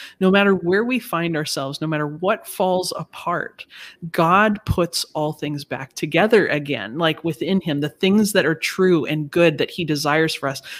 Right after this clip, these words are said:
Some things within us need to fall apart. Like you said, Pete, the old man, like,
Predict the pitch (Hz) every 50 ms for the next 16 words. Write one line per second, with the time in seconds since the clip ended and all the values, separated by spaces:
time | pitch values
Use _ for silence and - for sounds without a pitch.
0 | - - - - 196 202 220 220 240 214 196 - 190 175 - 185 180 175 165 -
1 | - _ _ _ - 160 160 165 180 202 208 208 170 175 - - - 151 147 143
2 | 143 - - 147 147 123 - 151 151 - 180 196 185 - - 160 151 - - -
3 | 156 - - - - - 147 175 185 202 208 185 175 160 143 135 127 120 139 147
4 | 151 -